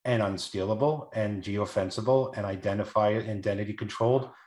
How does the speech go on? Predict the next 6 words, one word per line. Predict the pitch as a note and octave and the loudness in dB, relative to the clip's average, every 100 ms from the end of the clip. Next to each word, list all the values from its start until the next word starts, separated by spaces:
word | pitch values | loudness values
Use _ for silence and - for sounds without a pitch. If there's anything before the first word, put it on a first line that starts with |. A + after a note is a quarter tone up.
| _ - | _ -4
and | A2+ | -2
device | G#2+ G2 G2 G#2+ - | -2 2 2 2 0
and, | A#2 A2+ | 0 4
uh, | A#2 A2+ A2+ - | 6 8 6 4
parameter | C3 C#3 C#3 G2+ | 4 4 4 0
controlled. | - F#2 - F2+ - | -6 -12 -8 -8 -10